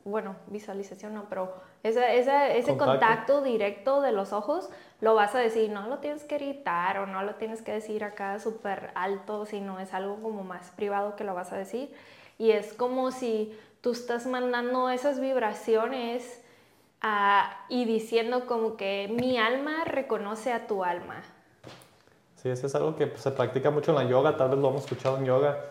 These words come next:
Speaker 2: es un término que lo usan mucho, y yo no sabía su definición hasta, hasta recientemente que leímos este libro, que se, que es lo que mencionó Xiomara, ¿no? Eh,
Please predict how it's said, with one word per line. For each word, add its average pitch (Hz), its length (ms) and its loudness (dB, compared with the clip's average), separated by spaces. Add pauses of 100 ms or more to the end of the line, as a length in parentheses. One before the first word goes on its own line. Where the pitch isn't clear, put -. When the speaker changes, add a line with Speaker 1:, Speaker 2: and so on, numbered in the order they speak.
Speaker 2:
es - 120 -20
un 127 80 -4
término 131 400 0
que 127 180 4
lo 123 140 4
usan 135 260 2
mucho, 160 400 4 (300)
y 131 340 4
yo 143 120 8
no 165 60 8
sabía 147 220 8
su 160 160 6
definición 147 560 8
hasta, 127 580 4 (140)
hasta 127 420 0
recientemente 139 760 0
que 143 100 2
leímos 127 260 2
este 135 240 0
libro, 143 300 4
que 127 80 0
se, 123 200 -2 (200)
que 127 180 4
es 127 160 0
lo 131 140 2
que 131 160 2
mencionó 127 340 -2
Xiomara, 127 320 0
¿no? 160 280 -2 (440)
Eh, 127 100 -6